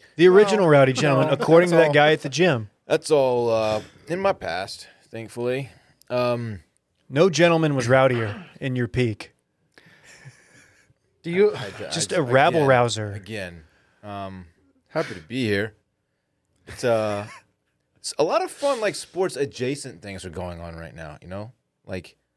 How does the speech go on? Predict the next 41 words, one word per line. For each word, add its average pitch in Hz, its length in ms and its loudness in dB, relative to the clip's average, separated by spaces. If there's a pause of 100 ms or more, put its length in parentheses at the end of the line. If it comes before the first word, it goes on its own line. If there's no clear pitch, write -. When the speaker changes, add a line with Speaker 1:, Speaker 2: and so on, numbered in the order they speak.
(340)
Speaker 3:
yeah, 123 120 -6
there's 95 160 -12
sports, 85 400 -14
but 98 160 -10
it's, 95 160 -14
it's - 120 -18
all 131 140 -4
field 104 340 -8
stuff. - 360 -12
It's, - 240 -16
it's 107 120 -14
transfers 101 760 -10
and 87 100 -20
it's - 80 -20
coaching 104 400 -6
changes. 95 500 -10 (380)
It's 92 160 -16
Dylan 113 280 -4
the 101 80 -8
one 101 200 -8
seed 104 240 -10
in 92 60 -10
his 87 120 -14
fantasy 98 300 -14
football 95 480 -4
league, 92 220 -6
stuff 113 220 -12
like 90 200 -18
that. 92 300 -10
Speaker 2:
<laughs> - 60 -20 (500)
Okay. 190 400 -4
Speaker 3:
It's 170 80 -10
just, - 220 -18 (120)
you 113 80 -12
know, 107 120 -4
fun 180 260 -10
stuff. 92 420 -4
Speaker 2:
It's - 120 -20
playoff 185 400 -2
time, 131 260 -14
baby. 131 280 -14